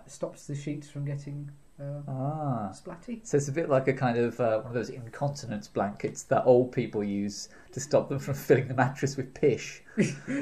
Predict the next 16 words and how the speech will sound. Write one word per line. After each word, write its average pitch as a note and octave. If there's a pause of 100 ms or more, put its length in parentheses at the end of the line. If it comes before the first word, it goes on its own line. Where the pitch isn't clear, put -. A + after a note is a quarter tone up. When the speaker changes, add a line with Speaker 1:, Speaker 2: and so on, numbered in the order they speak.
(140)
Speaker 2:
Except E3+
you're C3
talking B2
about A#2+
the C#3
other C#3+
kind A2+
of G#2+
bodily A#2
fluid, A2+ (200)
Speaker 1:
Yeah. A#2 (280)
Speaker 2:
gish. - (200)
Speaker 1:
<laughs> -
Speaker 2:
<laughs> B3+ (1300)
Gentleman D3+
fluids, G2+